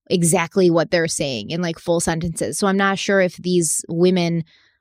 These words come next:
allegedly did speak English. They just only spoke Spanish to each other when she was around, unless they were directly addressing her, or if she suddenly, you know, took some Babbel courses and was able to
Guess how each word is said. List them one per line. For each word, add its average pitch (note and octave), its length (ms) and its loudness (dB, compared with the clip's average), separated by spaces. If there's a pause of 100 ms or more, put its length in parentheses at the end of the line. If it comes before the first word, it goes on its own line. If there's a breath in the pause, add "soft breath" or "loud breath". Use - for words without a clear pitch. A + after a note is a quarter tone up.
(140 soft breath)
allegedly E3+ 920 0
did E3+ 260 2
speak G#3+ 460 -2
English. C4 480 0
They F3+ 120 0
just F3 220 -6
only F3+ 300 0
spoke E3 300 -2
Spanish E3+ 380 -4
to D#3+ 100 -2
each D3+ 200 -4
other F3 220 2
when E3 140 -2
she D#3+ 180 -2
was D3 160 -6
around, F3+ 400 0
unless D#3+ 300 -4
they D#3+ 100 -2
were C#3 140 -6
directly D3+ 420 -2
addressing G#3 540 0
her, A#3+ 260 0
or F#3 220 0
if F3 120 -2
she F3+ 220 -4
suddenly, F3 640 -2
you D#3+ 180 -2
know, D#3 220 -2 (320 loud breath)
took F3+ 200 -2
some E3 200 -4
Babbel G3+ 360 2
courses F#3+ 520 0
and E3+ 180 -6
was E3+ 160 0
able E3 300 0
to E3 360 0